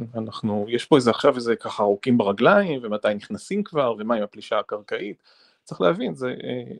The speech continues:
אירוע שיכול להתארך על פני זמן ולהיות מורכב ומסובך. מצד שני, המחשבה בקרב מקבלי ההחלטות, ככל שאני מבין אותה כרגע, לפחות בדרג הצבאי הביטחוני הבכיר, היא שאין,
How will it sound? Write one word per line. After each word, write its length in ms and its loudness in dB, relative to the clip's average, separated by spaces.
אירוע 340 -4
שיכול 420 0
להתארך 380 2
על 80 0
פני 160 0
זמן 340 2
ולהיות 360 -4
מורכב 460 2
ומסובך. 680 -6
מצד 260 4
שני, 180 4
המחשבה 440 4
בקרב 340 -4
מקבלי 320 -4
ההחלטות, 420 -2
ככל 280 -4
שאני 200 -4
מבין 240 -2
אותה 160 -8
כרגע, 580 -4
לפחות 480 -4
בדרג 400 2
הצבאי 300 0
הביטחוני 400 -4
הבכיר, 400 0
היא 200 2
שאין, 640 0